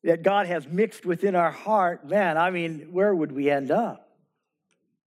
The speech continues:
The world would have been destroyed. I mean, the United States of America, you know, you think, "Well, yeah, but we're, you know, there's still a lot of good people that aren't saved necessarily." Yeah, but, but who,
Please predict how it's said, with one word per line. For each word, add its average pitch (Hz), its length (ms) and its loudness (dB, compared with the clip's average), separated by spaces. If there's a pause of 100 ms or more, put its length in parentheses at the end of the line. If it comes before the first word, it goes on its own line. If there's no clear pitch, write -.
(1400)
The 151 80 2
world 214 460 2 (1080)
would 175 120 4
have 170 80 -4
been 185 100 2
destroyed. 175 540 0
I 180 60 0
mean, 185 180 -4
the 185 80 -2
United 202 340 0
States 202 320 -4
of 180 120 -2
America, 190 680 0
you 160 140 -4
know, 156 100 0
you 160 160 -2
think, 170 240 -4
"Well, 147 140 0
yeah, 156 360 2
but 147 180 -12
we're, 180 200 0 (380)
you 220 120 2
know, 160 260 2 (120)
there's 220 160 0
still 175 380 0
a - 20 -2
lot 170 240 2
of 135 220 -2
good 185 180 0
people 160 240 -2
that 156 120 4
aren't 151 200 -2
saved 202 340 0
necessarily." 170 540 -4
Yeah, 240 160 2
but, 190 260 -6
but 190 200 -2
who, 262 460 0